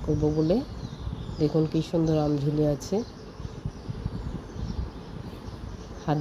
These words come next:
দিয়ে ছোঁয়া যায়। এত সুন্দর গাছ এবং বাগানগুলা ছোট ছোট হয়ে, আমাদের দেশে গাছগুলো উপরের দিকে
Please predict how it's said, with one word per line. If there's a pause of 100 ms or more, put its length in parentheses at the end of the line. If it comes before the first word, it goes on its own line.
দিয়ে (100)
ছোঁয়া (100)
যায়। (680)
এত (160)
সুন্দর (260)
গাছ (260)
এবং (120)
বাগানগুলা (640)
ছোট (120)
ছোট (100)
হয়ে,
আমাদের (100)
দেশে (1080)
গাছগুলো
উপরের
দিকে